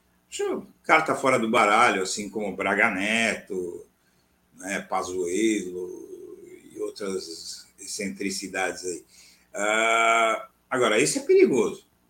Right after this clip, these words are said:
Esse é perigoso, não à toa, todo aquele ato que o Brasil viu,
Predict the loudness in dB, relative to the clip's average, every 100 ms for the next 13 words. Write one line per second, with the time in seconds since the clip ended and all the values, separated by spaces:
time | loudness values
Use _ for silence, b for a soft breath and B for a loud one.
0 | _ _ -14 -10 -8 -2 -2 4 4 6
1 | 4 4 6 6 6 4 10 10 10 6
2 | -2 -12 _ _ _ _ _ _ _ 4
3 | 4 4 2 4 6 8 6 4 -8 -10
4 | _ _ _ _ _ _ _ _ _ _
5 | -14 -10 -10 -12 -14 -20 _ _ _ _
6 | _ _ _ _ _ _ _ _ _ _
7 | _ _ _ _ _ -12 -8 -8 -6 -10
8 | -4 0 0 0